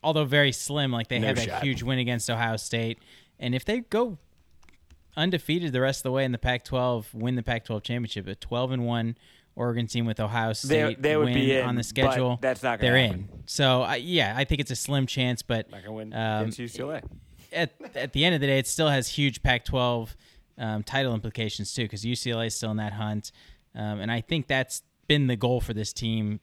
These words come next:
Speaker 1: the entire season. Um, Dorian Thompson-Robinson's been really good. Um, that offense has been electric, top twenty,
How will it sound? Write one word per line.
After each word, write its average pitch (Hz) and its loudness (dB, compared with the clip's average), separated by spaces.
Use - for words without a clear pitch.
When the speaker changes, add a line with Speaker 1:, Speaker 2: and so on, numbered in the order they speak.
Speaker 1:
the 123 -2
entire 113 -2
season. 101 -4
Um, 110 -4
Dorian 139 2
Thompson-Robinson's 117 -2
been 110 -2
really 117 0
good. 113 -2
Um, 104 -2
that 117 2
offense 117 0
has 104 -8
been 110 -2
electric, 113 -2
top 120 -2
twenty, 120 -2